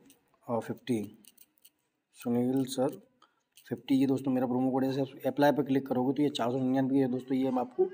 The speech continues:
मात्र तीन सौ रुपये में मिलेगी। तीन सौ रुपये समझ रहे हो दोस्तों, पूरी की पूरी एमपी की, एमपी Forest Guard, पटवारी, अ, कांस्टेबल, उसके बाद जेल प्रहरी, सब इंस्पेक्टर, जितने भी एग्जाम होंगे एमपीपी, अ, है ना, उन सब में दोस्तों ये तीन सौ रुपये में आपको सारे के सारे ये टेस्ट सीरीज,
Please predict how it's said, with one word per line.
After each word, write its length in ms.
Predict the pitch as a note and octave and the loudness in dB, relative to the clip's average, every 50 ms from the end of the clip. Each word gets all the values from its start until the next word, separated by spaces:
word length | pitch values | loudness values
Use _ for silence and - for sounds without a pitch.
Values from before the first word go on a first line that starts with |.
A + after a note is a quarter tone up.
| - - - - _ _ - | -4 -14 -20 -20 _ _ 0
मात्र 180 | C#3+ D3 D#3+ E3 | 2 4 4 4
तीन 200 | C#3+ D3 C#3+ C#3+ | 4 4 4 4
सौ 80 | C#3 | 4
रुपये 160 | C3+ C3 C3 B2+ | 2 2 2 2
में 100 | A#2+ A#2 | 2 2
मिलेगी। 200 | A2+ A#2 A#2 A#2 | 2 2 2 2
तीन 200 | - C3+ C3 C3 | 2 0 0 0
सौ 80 | C3 | 0
रुपये 120 | C#3+ D3 D3 | 0 0 0
समझ 240 | C#3+ D3 D3+ E3 | 0 0 0 2
रहे 80 | E3 E3+ | 2 2
हो 60 | C#3+ | 2
दोस्तों, 280 | D3 C#3 C#3+ - D#3 C3+ - - - - - - - - _ _ | 2 0 0 0 0 -2 -2 -6 -16 -20 -20 -20 -20 -20 _ _
पूरी 220 | - D#3+ F3 F3 F#3+ | 2 4 6 6 4
की 80 | E3+ | 2
पूरी 200 | - D#3+ D#3 D3+ | 2 2 4 4
एमपी 280 | D3 C#3 C3+ C3+ D3 C3+ | 6 4 4 2 2 2
की, 140 | C#3+ C#3+ C#3+ | 4 4 4
एमपी 200 | C3+ C3+ - - | 2 0 -4 -4
Forest 280 | - C3+ C3 C3 B2+ | 0 0 0 0 0
Guard, 320 | B2 C3+ B2+ C3 C3+ B2+ - | 0 2 2 2 2 0 0
पटवारी, 720 | B2+ A#2 B2 B2 B2+ B2+ B2 B2 C3 C3 C3+ C3+ C3+ B2+ - - - - - - - _ B2 | -2 -2 0 2 2 2 2 2 2 4 4 2 2 -2 -6 -16 -20 -20 -20 -20 -10 _ 0
अ, 260 | A#2+ A#2+ B2 A#2+ A#2+ A#2+ B2 | 2 2 2 2 0 0 0
कांस्टेबल, 500 | B2+ B2+ B2 B2 - - C3+ C3 C3 C3 | 0 0 0 0 0 0 0 2 2 2
उसके 440 | C3 C3 C3 C3 B2+ B2 B2 - C#3 | 2 2 0 -2 -4 -6 -4 -2 0
बाद 100 | C3 B2+ | 0 0
जेल 180 | A#2 B2 B2+ B2 | 2 0 -2 -2
प्रहरी, 520 | - F3 A#2+ - A#2+ A#2 B2+ B2 B2 B2 B2 A#2+ - - - - C4 | 0 0 0 0 0 0 0 -2 -2 -2 -6 -8 -10 -14 -14 -14 -12
सब 200 | B3+ - C#3+ C#3 | -6 -2 0 0
इंस्पेक्टर, 400 | C3 - - C3 - - - B2+ | 0 -2 -4 -8 -6 -4 -4 -4
जितने 220 | B2+ A#2 C#3+ D3 | -2 0 2 2
भी 60 | D3 | 2
एग्जाम 240 | C3+ B2 B2+ C#3 C3+ | 2 2 0 0 0
होंगे 200 | C3 B2+ B2+ B2+ | 0 0 2 0
एमपीपी, 420 | B2 B2 A#2+ A#2+ C3 A#2+ B2+ C3 | 0 0 -2 -4 -4 -4 -4 -4
अ, 60 | B2+ A#2 A#2 A2+ A2 B2+ B2 - | -4 -4 -4 -4 -6 -6 -6 -4
है 60 | - | -2
ना, 200 | F3+ F3 D#3 B2 - - - - - - - - E3+ | 0 0 0 -2 -4 -10 -20 -20 -20 -18 -2 0 2
उन 100 | E3+ D#3+ | 2 2
सब 200 | E3+ - E3 F3 | 4 4 4 6
में 160 | F3 E3+ D#3 | 6 6 6
दोस्तों 220 | D#3 D3+ - E3+ | 4 4 4 4
ये 60 | D#3+ | 4
तीन 200 | E3 E3 D#3 D3 | 6 6 6 6
सौ 80 | D3 D3+ | 6 4
रुपये 180 | C#3 C3+ D3 C#3+ | 2 4 4 4
में 100 | C#3+ C3+ | 4 4
आपको 180 | C3 - D3+ | 2 0 0
सारे 200 | C#3 - C3+ C3+ | 2 2 2 2
के 60 | C3+ | 2
सारे 200 | C3 C3 B2 B2+ | 2 0 0 0
ये 80 | C3+ C#3 | 0 0
टेस्ट 240 | - C3 A#2+ - - | 0 -2 -2 -2 -2
सीरीज, 200 | C3 D3+ - | -2 -2 -2